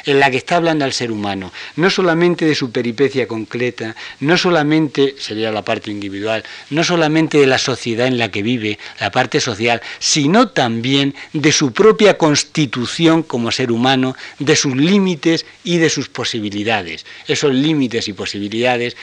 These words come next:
que de manera tan, mm, perfecta encarnan ya determinados personajes de En la ardiente oscuridad. Y además,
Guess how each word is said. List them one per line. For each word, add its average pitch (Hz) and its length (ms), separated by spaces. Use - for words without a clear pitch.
que 123 120
de 117 80
manera 120 400
tan, 120 800
mm, - 20
perfecta 135 640
encarnan 123 720
ya 123 340
determinados 117 560
personajes 113 680
de 110 300
En 110 140
la 101 80
ardiente 104 320
oscuridad. 107 500
Y 165 180
además, 185 600